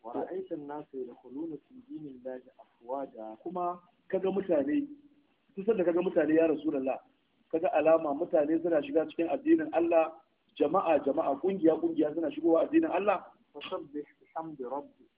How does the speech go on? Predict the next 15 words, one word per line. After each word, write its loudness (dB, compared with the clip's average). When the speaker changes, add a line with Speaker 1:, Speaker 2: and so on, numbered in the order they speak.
Speaker 2:
Ka -2
yi 4
tasbihi -4
tare 4
da 0
gode 4
wa 2
Ubangijinka, 0
Speaker 1:
واستغفره. -14
Speaker 2:
kuma -2
ka 0
nemi -2
gafaransa. 2
Speaker 1:
إنه -8
كان -10